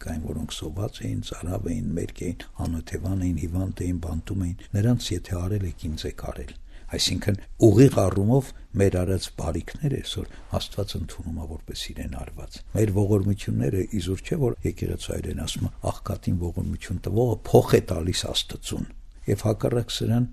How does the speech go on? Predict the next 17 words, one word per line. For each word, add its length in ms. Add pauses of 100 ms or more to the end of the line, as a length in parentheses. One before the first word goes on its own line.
(160)
ձախում 400
կանգնածներին 880
Տերը 240
պիտի 240
ասի. 240
"Հեռու 300
գնացեք 500
ինձնից, 400
անիծյալներ, 680 (120)
որովհետև 600 (180)
էս, 300
էս, 260
էս 240
վիճակների 640
մեջ 240
էի 160
սոված, 440